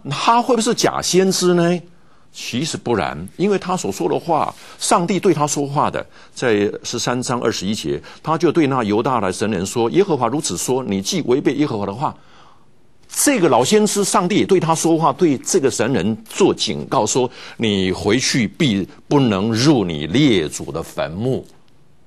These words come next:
他呢，也是先知。不仅是如此，当这个神人死了以后呢，老先知就把神人的尸首带回家，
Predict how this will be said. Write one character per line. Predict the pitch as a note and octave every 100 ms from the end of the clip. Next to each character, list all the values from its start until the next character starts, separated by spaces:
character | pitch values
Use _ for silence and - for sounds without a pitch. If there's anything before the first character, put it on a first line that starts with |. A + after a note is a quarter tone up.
| -
他 | - G#3 A3
呢， | A3+ A#3+ A#3 - - - -
也 | G#2
是 | G#2+ E3
先 | D#3+ D#3
知。 | D#3 D3+ D3+ D#3 D#3 - - -
不 | A#3+
仅 | - C3+
是 | G3
如 | D#3
此， | F3+ - F2 - - -
当 | G#3+ G#3+
这 | A3 G#3+
个 | F#3+
神 | -
人 | F3 E3
死 | - A#2
了 |
以 | A2+ A#2+
后 | E3
呢， | C#3+ C#3+ - -
老 | A2 G2+
先 | G#2+ F3+ F3 F3
知 | - D#3+ D#3+
就 | D#3 - F#3 A2
把 | - F2 D#2+
神 | - A#2 C#3+
人 | C3+ G2
的 | A2+
尸 | - C#3+ C#3+
首 | C#3 - C#2+ -
带 | C#3+ G#2+
回 | F2 F2+
家， | G2 A2 G#2+ A2+